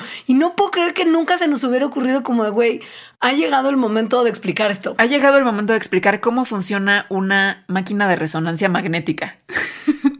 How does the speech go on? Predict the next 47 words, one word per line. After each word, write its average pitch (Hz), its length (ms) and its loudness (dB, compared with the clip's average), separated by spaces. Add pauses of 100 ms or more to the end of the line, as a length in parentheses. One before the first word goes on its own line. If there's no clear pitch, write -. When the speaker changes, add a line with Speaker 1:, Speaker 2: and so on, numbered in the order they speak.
(160)
Speaker 1:
Es 240 180 2
que 269 80 0
esto 269 240 0
es 269 60 -2
lo 254 120 2
mejor, 214 340 -2
o 202 40 0
sea, 208 120 -4
es 196 120 -6
que 240 300 -2 (360)
no 277 300 4
hay 320 180 0
una 320 220 0
tecnología 240 840 0
que 208 300 -2
le 185 120 -2
parezca 208 460 0
más 208 220 -2
fascinante 190 480 -2
a 202 40 2
Mandarax, 247 680 0
al 240 80 0
parecer. 202 500 -2 (420)
Speaker 2:
Y 302 60 6
a 269 80 6
la 269 140 2
psicología. 247 640 0 (360)
Speaker 1:
<laughs> - 380 -2
Y 415 60 2
a 285 80 4
la 277 160 0
psicología. 220 480 0
Speaker 2:
Es 214 100 0
en - 80 2 (100)
lo 392 80 4
que 311 120 0
se 277 100 4
basa 302 400 4 (140)
todas 311 260 8
las 285 220 4
investigaciones 254 840 0
científicas 247 580 0
serias 233 260 0
de 220 100 -2
la 165 100 0
psicología. 180 680 -2
<laughs> - 60 -4